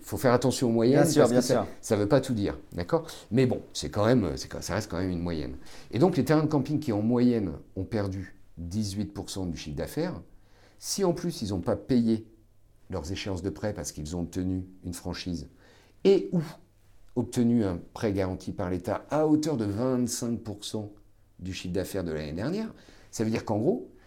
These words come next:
Speaker 1: ils ont une rentrée d'argent par le P G E qui était supérieure
Speaker 2: À ce qu'ils ont
Speaker 1: à,
Speaker 2: perdu.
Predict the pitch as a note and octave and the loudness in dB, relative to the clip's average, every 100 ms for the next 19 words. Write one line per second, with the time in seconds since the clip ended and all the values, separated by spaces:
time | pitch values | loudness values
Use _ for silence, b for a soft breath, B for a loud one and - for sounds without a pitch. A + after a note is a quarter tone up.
0 | b A2+ A2+ B2+ B2+ A2 C3 C#3 C#3+ B2 | b -4 2 6 6 4 2 2 4 2
1 | A2 A#2+ A#2 G2 F2+ F2 G2 G3+ A#3 A#2+ | 2 0 0 -2 -2 -2 0 0 -2 -4
2 | A#2 - F#3 C3+ A#2+ C3 G3 - - _ | -2 -2 -2 2 2 4 2 -2 -14 _
3 | _ - B2+ C#3 C3+ B2+ | _ -10 -4 2 4 2